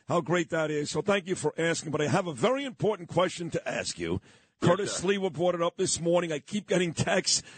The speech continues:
Speaker 1: from Margaret Powers. She's married, by the way, to Paul King, your friend in, uh, Belle
Speaker 2: Mm-hmm.
Speaker 1: Harbor, running against Gregory Meeks. He also loves that Joe Jackson song.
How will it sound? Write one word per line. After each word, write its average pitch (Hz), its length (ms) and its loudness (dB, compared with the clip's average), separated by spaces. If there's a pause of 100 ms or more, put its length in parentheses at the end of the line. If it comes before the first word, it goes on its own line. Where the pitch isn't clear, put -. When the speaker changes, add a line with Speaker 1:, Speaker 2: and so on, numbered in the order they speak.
(120)
Speaker 1:
from 165 260 0
Margaret 180 420 0
Powers. 180 760 0 (100)
She's 160 260 -4
married, 165 300 2
by 160 140 2
the 156 80 2
way, 156 160 0
to - 100 -8
Paul 156 300 2
King, 240 340 -2
your 151 140 -2
friend 160 420 -2 (380)
in, 156 180 0
uh, 151 120 0
Belle 175 180 0
Speaker 2:
Mm-hmm. 151 100 0
Speaker 1:
Harbor, 196 220 0
running 156 240 -2
against 156 260 -2
Gregory 156 320 0
Meeks. 208 440 0 (360)
He 170 100 -2
also 202 280 2
loves 156 260 -2
that 143 160 -4
Joe 139 160 -8
Jackson 110 420 -4
song. 98 260 -2